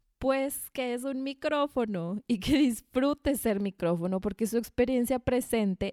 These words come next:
es ser micrófono, no ser bocina. Aquí se ve claro el cuestionar por qué cree que puede decir que la experiencia de ser micrófono no es correcta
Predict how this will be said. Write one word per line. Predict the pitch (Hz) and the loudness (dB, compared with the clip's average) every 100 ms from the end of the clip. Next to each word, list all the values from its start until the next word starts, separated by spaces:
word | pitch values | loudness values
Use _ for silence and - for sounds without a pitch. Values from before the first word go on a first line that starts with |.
| 233 | -2
es | 233 | 0
ser | - 262 | 0 0
micrófono, | 277 269 277 294 - 285 240 190 | 0 0 0 0 0 -2 0 -2
no | 226 247 | -2 -4
ser | - 247 | -4 -6
bocina. | 226 240 - 311 381 - 180 160 _ _ _ _ 220 | -4 -8 -8 -12 -12 -8 -8 -8 _ _ _ _ -6
Aquí | - 240 | -2 -2
se | - | -2
ve | 269 262 | -4 -4
claro | - 214 190 185 208 240 | -4 -4 -2 -4 -6 -6
el | 185 | -6
cuestionar | 196 180 185 175 156 165 - | -6 -8 -8 -6 -6 -6 -8
por | - - 185 _ | -2 0 -2 _
qué | - 208 - | -12 -12 -10
cree | - 220 185 185 - | -4 -2 -2 -4 -4
que | 175 | -4
puede | - 185 180 175 | -2 -2 -2 -2
decir | 180 - 175 160 | -6 -6 -8 -8
que | - | -6
la | 165 160 | -6 -6
experiencia | - - 190 226 220 214 220 | -6 0 2 4 4 2 2
de | 220 | 0
ser | 220 208 190 | 0 0 0
micrófono | 202 - 208 185 170 165 - | -2 2 0 2 -4 -6 -6
no | 214 240 247 | -4 0 0
es | 240 - | 0 -4
correcta | - 226 226 220 _ - 160 | -4 -2 -2 -6 _ -10 -10